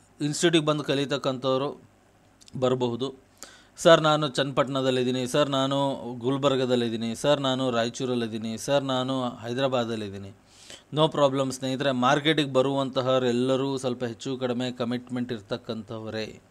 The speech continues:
ಮಾರ್ಕೆಟಲ್ಲಿ ಬರುವಂಥವ್ರು ಸ್ವಲ್ಪ ಹೆಚ್ಚು ಕಡಿಮೆ ಕಮಿಟ್ಮೆಂಟ್ ಇರ್ತಕ್ಕಂಥವ್ರೇ.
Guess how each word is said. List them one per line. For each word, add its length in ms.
ಮಾರ್ಕೆಟಲ್ಲಿ 560
ಬರುವಂಥವ್ರು 680
ಸ್ವಲ್ಪ 240
ಹೆಚ್ಚು 220
ಕಡಿಮೆ 300
ಕಮಿಟ್ಮೆಂಟ್ 540
ಇರ್ತಕ್ಕಂಥವ್ರೇ. 880